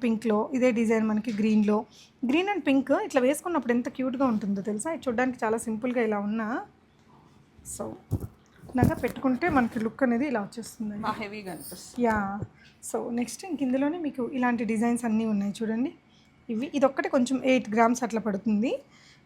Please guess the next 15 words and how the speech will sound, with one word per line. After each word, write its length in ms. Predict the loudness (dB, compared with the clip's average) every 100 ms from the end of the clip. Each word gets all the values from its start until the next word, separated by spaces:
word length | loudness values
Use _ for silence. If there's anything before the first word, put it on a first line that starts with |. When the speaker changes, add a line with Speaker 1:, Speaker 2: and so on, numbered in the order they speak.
| -2
Speaker 1:
And 100 | 2
రిమైనింగ్ 340 | 4 6 6 4
అన్నీ 200 | 4 2
కూడా, 300 | 4 4 4
మ్, 340 | 2 0 0
ఇది 360 | 2 2 2 0
నైన్ 280 | 2 4 4
గ్రామ్స్లో 400 | 2 0 0 2
ఉందండి. 300 | 2 0 0
ఇంక 100 | 0
రిమైనింగ్ 380 | 0 2 4 4
అన్నీ 240 | 4 4 6
చాలా 180 | 8
లైట్ 280 | 8 4 4
వెయిటే. 320 | 2 2 0